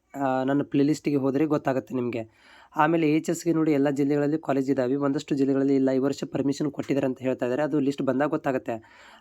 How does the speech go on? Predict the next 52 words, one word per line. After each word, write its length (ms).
ಆಮೇಲೆ 360
ನೋಡಿ, 280
ನೀವು, 360
ನಿಮಗೆ 240
ಎಚ್ 260
ಎಸ್ 140
ಅಲ್ಲಿ 240
ಫಸ್ಟಿಗೆ 280
ನೀವು 120
ಗೌರ್ಮೆಂಟ್ 300
ಕಾಲೇಜನ್ನು 360
ಆಯ್ಕೆ 180
ಮಾಡ್ಕೋಬೋದು. 520
For 260
example 360
ಇವಾಗ 140
ನೋಡಿರಿ, 200
ಒಂದು 340
ಗೌರ್ಮೆಂಟ್ 280
ಕಾಲೇಜು, 340
ಒಂದು 180
ಪ್ರೈವೇಟ್ 320
ಕಾಲೇಜು, 280
ಒಂದು 120
ಗೌರ್ಮೆಂಟ್ 280
ಕಾಲೇಜು, 260
ಒಂದು 100
ಪ್ರೈವೇಟ್ 260
ಕಾಲೇಜು, 180
ಈ 40
ಥರನೂ 240
ಮಾಡ್ಬೋದು, 480
ಅದು 160
ನಿಮ್ಮ 260
ಇಷ್ಟದಂತೆ. 480
ಅಥವಾ 200
ಒಂದು 260
ಇಪ್ಪತ್ತು 360
ಗೌರ್ಮೆಂಟ್ 280
ಕಾಲೇಜು, 320
ಆಮೇಲೆ 300
ಒಂದು 180
ಐವತ್ತು 360
ಪ್ರೈವೇಟ್ 380
ಮಾಡ್ಬೋದು, 360
ಅಥವಾ 180
ಫಸ್ಟಿಗೆ 420
ಪ್ರೈವೇಟ್ 380
ಮಾಡಿ 200
ಆಮೇಲೆ 220
ಗೌರ್ಮೆಂಟ್ 340
ಮಾಡ್ಬೋದು. 460